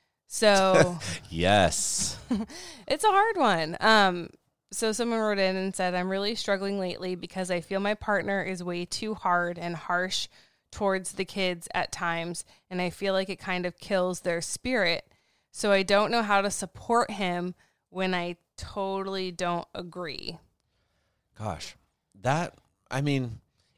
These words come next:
Speaker 2: is that his personality? Is that who he is? Or is he doing that because, and I feel like I get, I get harsh with my son at sometimes, and I'm like,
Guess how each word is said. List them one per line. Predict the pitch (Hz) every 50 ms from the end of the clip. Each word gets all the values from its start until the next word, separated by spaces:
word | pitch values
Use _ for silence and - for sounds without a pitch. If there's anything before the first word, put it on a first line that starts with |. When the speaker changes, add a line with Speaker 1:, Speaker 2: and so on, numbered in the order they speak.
| _ -
Speaker 2:
is | 117 123 107
that | 101 123 107 123
his | 143 151 135
personality? | - - 143 131 120 - 117 104 95 92 95 98 101 92 98 98 104 104 - -
Is | 90 90 80
that | 82 98 98 101 65
who | 90 101 104 101 95
he | 87 - - 107 104 -
is? | 73 95 101 110 120 117 113
Or | 95
is | 87 82 -
he | - - 123 135
doing | 131 123 107 101 90
that | 85 85 87 85 -
because, | 87 80 - - 95 92 90 87 87 85 80 - -
and | - 85 85
I | 87
feel | - - 104 98
like | 95 85
I | 78 73 87 92
get, | 80 87 92 90 - _ _ _ _ _ _ _ _ _
I | - 82 92
get | 87 101 -
harsh | - - - 92 98 98 90 - -
with | 92 92 92 87 - _ _ _ _ _ _ _ _ _ _ _ _ _ 71
my | 78 82 -
son | - - - 104 127 135
at | 98 120
sometimes, | - 131 127 123 131 139 147 156 156 135
and | 123 98
I'm | 92 92 95
like, | 92 90 87